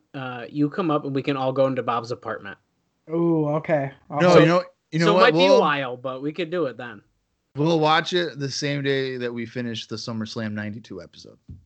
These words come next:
Speaker 3: <laughs>
Speaker 2: No comment.
Speaker 3: <laughs>
Speaker 2: No comment on that.
Speaker 1: It sounds, it sounds like an exciting day.
Speaker 3: Yeah.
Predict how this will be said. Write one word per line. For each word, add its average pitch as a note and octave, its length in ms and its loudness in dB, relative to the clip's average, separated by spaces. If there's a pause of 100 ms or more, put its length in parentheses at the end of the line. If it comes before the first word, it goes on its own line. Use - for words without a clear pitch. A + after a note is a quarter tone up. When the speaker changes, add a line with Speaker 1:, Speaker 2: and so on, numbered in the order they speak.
(680)
Speaker 3:
<laughs> C#3 80 -12 (3250)
Speaker 2:
No F3+ 240 4
comment. D#3 680 -2
Speaker 3:
<laughs> - 20 -18 (1120)
Speaker 2:
No F3+ 200 0
comment E3 460 0
on D3 240 -4
that. D3 320 -6 (260)
Speaker 1:
It E3+ 140 -6
sounds, C4+ 220 2 (100)
it F#3+ 140 0
sounds B3 180 2
like G3 120 -4
an F3 100 -2
exciting D#3+ 540 -4
day. D3+ 440 -8 (220)
Speaker 3:
Yeah. E3 640 -2